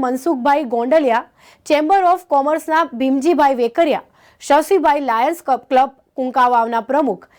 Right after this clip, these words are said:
પ્રિતેશભાઈ ડોબરિયા, પૂર્વ જિલ્લા પંચાયત સદસ્ય વિજયભાઈ ડોબરિયા,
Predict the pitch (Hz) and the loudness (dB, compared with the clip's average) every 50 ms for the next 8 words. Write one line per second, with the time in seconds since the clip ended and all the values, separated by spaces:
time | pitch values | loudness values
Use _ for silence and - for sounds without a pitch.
0 | _ _ _ _ - 262 269 240 - 349 381 330 269 285 285 285 311 311 254 226 | _ _ _ _ -4 -2 -2 2 2 2 2 2 0 0 0 0 0 -2 -2 -2
1 | 233 226 233 320 330 294 247 226 262 - _ _ _ _ _ _ - 311 330 359 | -2 2 2 2 0 2 -2 -2 -4 -6 _ _ _ _ _ _ -4 -2 0 0
2 | 415 403 311 349 330 330 330 339 339 311 285 277 254 - 294 294 302 294 - 269 | 0 2 2 2 2 2 2 2 2 -2 -4 -4 -2 0 0 0 0 -2 -4 -6
3 | 254 262 294 285 - 320 302 254 240 254 220 254 285 254 269 262 240 214 208 202 | -4 -4 -4 -4 -2 -2 -2 -2 -2 -4 -2 0 0 2 2 0 0 0 -2 -2
4 | 196 247 277 302 311 330 330 | 0 0 0 0 0 -4 -4